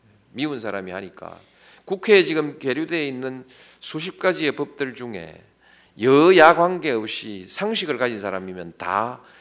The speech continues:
해야 된다고 하는 것들이 다 그냥 중단되어 있습니다. 바로 오늘 우리가 얘기했던 공용, 공공기관의 운영에 관한 법, 뭐 올라간 지 얼마 안 되지만은 유월 팔 일 올라가-, 올라갔지만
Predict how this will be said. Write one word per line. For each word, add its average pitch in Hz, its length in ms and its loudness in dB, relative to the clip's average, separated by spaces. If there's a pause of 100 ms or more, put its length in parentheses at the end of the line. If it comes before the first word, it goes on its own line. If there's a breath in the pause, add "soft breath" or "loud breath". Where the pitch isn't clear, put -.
(200 loud breath)
해야 185 200 2
된다고 104 400 -4
하는 104 300 -10
것들이 90 680 -16 (420 loud breath)
다 139 220 -4
그냥 160 340 -6
중단되어 123 580 -10
있습니다. 101 540 -14 (540 soft breath)
바로 131 180 4
오늘 190 220 4
우리가 131 320 0
얘기했던 110 840 -6
공용, 110 460 -8 (360 loud breath)
공공기관의 123 840 -4
운영에 113 440 -6
관한 104 440 -6
법, 113 300 -6 (500)
뭐 107 160 -10
올라간 107 440 -4
지 95 100 -10
얼마 92 240 -6
안 98 120 -6
되지만은 95 480 -10
유월 117 240 -8
팔 139 180 -12
일 120 120 -12
올라가-, 95 300 -12
올라갔지만 98 800 -10